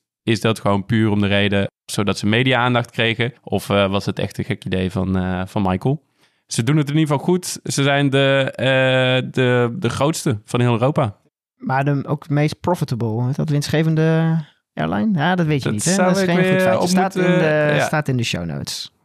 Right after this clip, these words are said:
Speaker 2: We hadden nog een ander feitje over Ryanair. Over de stoelen die niet kunnen klappen.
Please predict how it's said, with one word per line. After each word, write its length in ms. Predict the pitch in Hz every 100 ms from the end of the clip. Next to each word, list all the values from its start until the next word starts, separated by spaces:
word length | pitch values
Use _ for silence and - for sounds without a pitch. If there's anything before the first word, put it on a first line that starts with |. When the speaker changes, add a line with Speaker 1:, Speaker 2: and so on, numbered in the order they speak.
| _ _ _ _
Speaker 2:
We 60 | -
hadden 140 | 151 151
nog 100 | 143
een 80 | 143
ander 160 | 175
feitje 280 | 139 117 120
over 120 | 117
Ryanair. 540 | 113 113 110 113 113 - _ _ -
Over 160 | 120
de 60 | 120
stoelen 340 | - 170 233 -
die 200 | 123 120
niet 320 | 143 196 -
kunnen 280 | - 156 160 _ _ _ _ -
klappen. 400 | - 185 127